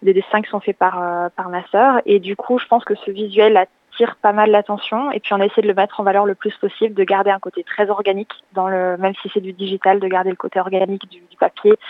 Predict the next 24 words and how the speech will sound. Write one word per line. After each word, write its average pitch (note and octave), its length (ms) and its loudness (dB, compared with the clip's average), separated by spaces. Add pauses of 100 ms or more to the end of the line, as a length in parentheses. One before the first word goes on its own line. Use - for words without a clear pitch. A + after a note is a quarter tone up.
(260)
On G3+ 120 0
ajoute F#3+ 300 2
par F#3+ 120 2
exemple F#3 380 -2
des, F3 340 -2 (380)
des G3 160 0
couches, - 400 -4
euh, F3+ 320 2
de, C3 200 -4
de, F#3 160 -2
de F#3+ 120 0
papier, G#3 560 4
euh, F#3+ 80 0
pour F#3 160 -6
vraiment G3 260 0
garder G3 280 0
un F#3+ 100 -2
côté, G3 420 -4
euh, F3 140 -4 (400)
euh, F3 140 -4 (100)
fait G#3+ 80 6
main G3+ 260 2
en F#3+ 120 -12
fait, G3 180 0